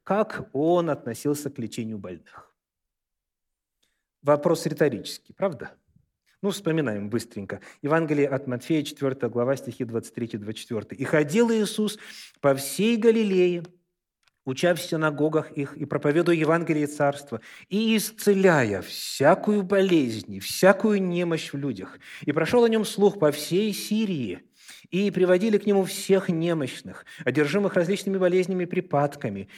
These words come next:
и бесноватых, и лунатиков, и расслабленных, и он исцелял их".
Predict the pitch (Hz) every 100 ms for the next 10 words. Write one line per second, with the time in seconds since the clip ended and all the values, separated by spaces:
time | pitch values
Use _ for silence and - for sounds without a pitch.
0 | - 180 185 180 170 151 151 147 131 -
1 | 139 123 147 175 165 135 - - 160 165
2 | 156 - 147 135 131 123 123 - 127 120
3 | 135 175 170 113 113 127 - - 117 98
4 | 101 107 104 104 _ _ _ _ _ -
5 | - - -